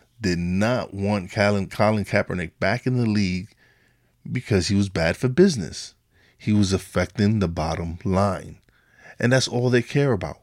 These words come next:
is the bottom line. So now, if all these athletes decided to, to not to play and protest, what, what do you think is gonna be, wha-, what do you think they're gonna do? It's affecting the bottom line. They're gonna, they're gonna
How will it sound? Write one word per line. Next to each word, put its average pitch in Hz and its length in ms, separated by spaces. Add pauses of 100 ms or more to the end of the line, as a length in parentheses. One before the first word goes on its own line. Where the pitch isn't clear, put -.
(120)
is 90 140
the 95 120
bottom 87 440
line. 107 280 (320)
So - 140
now, 98 340 (220)
if - 320
all 104 180
these 104 200
athletes 98 500
decided 87 520
to, 82 280 (360)
to - 120
not 101 260
to 87 120
play 135 440 (100)
and 87 200
protest, 139 600 (1160)
what, - 200
what 156 140
do 175 60
you 170 80
think 156 260
is 147 100
gonna 143 200
be, 127 100
wha-, 123 340
what 127 140
do 170 80
you 170 60
think 160 200
they're 147 140
gonna 143 160
do? 143 360
It's 110 140
affecting 143 480
the 117 60
bottom 135 420
line. 110 500 (600)
They're 139 140
gonna, 170 160
they're 143 240
gonna 156 320